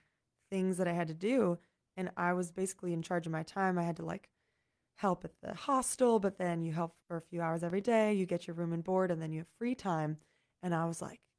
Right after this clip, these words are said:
"Whoa, I just wanna be, like, studying French and writing songs." <laughs> And so I,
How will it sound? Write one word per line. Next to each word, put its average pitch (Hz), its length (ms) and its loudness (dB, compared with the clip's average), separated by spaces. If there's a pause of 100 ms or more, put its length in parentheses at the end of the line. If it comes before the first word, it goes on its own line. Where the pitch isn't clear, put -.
(640)
"Whoa, 185 160 -4 (840)
I 180 120 -4
just - 260 -4
wanna 165 180 -2
be, 156 200 -4
like, 156 320 -8 (420)
studying 185 420 -4
French 226 360 -6
and 160 160 -4
writing 190 260 0
songs." 214 800 0
<laughs> - 20 8
And 214 840 8
so 196 480 6
I, 180 440 2